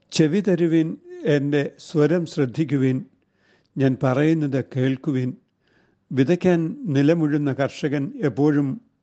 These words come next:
ഉഴുതുകൊണ്ടിരിക്കുമോ? അവൻ എപ്പോഴും ഉഴുതുമറിച്ച് കട്ട ഉടച്ചുകൊണ്ടിരിക്കുമോ? നിലം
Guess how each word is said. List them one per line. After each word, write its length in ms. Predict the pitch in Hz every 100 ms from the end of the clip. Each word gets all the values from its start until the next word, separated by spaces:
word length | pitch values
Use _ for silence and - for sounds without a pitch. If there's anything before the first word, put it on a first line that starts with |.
| -
ഉഴുതുകൊണ്ടിരിക്കുമോ? 1040 | 143 151 160 151 143 127 117 135 123 123 127 _ _ _ _ _ _ -
അവൻ 200 | 139 139
എപ്പോഴും 640 | 123 156 160 151 139 - _ -
ഉഴുതുമറിച്ച് 920 | 208 143 147 165 151 131 123 143 135 - _ -
കട്ട 340 | 135 - 147 - _
ഉടച്ചുകൊണ്ടിരിക്കുമോ? 1080 | 147 151 - 160 156 131 120 104 131 127 117 - _ _ _ _ _ _
നിലം 380 | 131 127 139 143